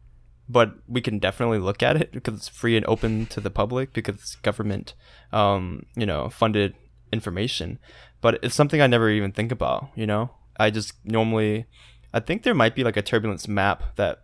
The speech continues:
you can see on, like, weather dot com or something, which is, might be what I <laughs> look at or something, but I never think to look at the Aviation Weather Center. Um, so yeah, uh, we'll throw that out to the, uh, listeners too and let them know that there's actually something you can look at. Whether or not you can fully understand it,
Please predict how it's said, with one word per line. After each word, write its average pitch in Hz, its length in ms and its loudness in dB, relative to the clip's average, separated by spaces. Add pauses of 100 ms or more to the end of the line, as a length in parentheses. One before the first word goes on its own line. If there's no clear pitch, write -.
(140)
you 113 140 -4
can 101 160 -4
see 101 240 -4
on, 92 100 -4
like, 92 160 -8
weather 101 180 2
dot 92 200 2
com 98 280 2
or 95 60 -2
something, 92 440 -8
which 98 180 -8
is, 98 160 -8
might 95 160 -2
be 98 100 -4
what 90 200 0
I 107 100 2
<laughs> 127 80 2
look 139 180 0
at 135 140 6
or 135 80 2
something, 135 500 -4 (240)
but 104 260 2 (300)
I 113 60 -2
never 117 200 2
think 131 200 0
to - 80 0
look 104 160 0
at 101 80 0
the - 120 -4
Aviation 98 460 0
Weather 104 200 -4
Center. 92 360 -6 (300)
Um, - 260 -6 (140)
so - 160 2
yeah, 151 220 6
uh, 113 200 2
we'll 127 140 2
throw 151 160 4
that 147 100 6
out 120 140 6
to 120 100 0
the, 107 220 2
uh, 98 100 2
listeners 104 420 -2
too 113 200 0
and 104 100 2
let 104 120 0
them 107 200 0
know 104 160 0
that 101 220 -2 (800)
there's 120 120 4
actually 127 220 6
something 131 240 2
you 120 60 2
can 110 160 0
look 131 160 0
at. - 180 0
Whether 131 180 8
or 143 40 8
not 131 140 6
you 127 80 2
can 107 280 -2
fully 113 260 0
understand 143 500 2
it, 113 240 2